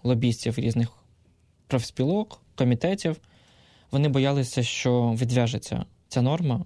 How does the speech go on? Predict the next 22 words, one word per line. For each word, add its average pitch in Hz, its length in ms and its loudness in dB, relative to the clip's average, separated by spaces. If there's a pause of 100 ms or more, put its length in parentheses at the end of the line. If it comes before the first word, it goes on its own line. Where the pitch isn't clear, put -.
(140)
двадцять 120 240 -2
п'ять 123 160 0
прожиткових 120 480 0
мінімумів, 147 400 0
вони 120 180 2
прив'яжуть 127 360 0
до 120 60 -4
двадцять 120 300 0
п'ять 127 180 -2
мінімальних 120 420 2
заробітних 120 460 0
плат. 113 320 -4 (1040)
І 120 100 -2
це, 127 400 -2 (380)
ну, 135 140 0
зараз 123 440 0
це - 140 -8
виходить 117 320 -2
сорок 175 300 -2
тисяч 151 280 -6
гривень, 143 380 0 (180)
максимальне 127 720 0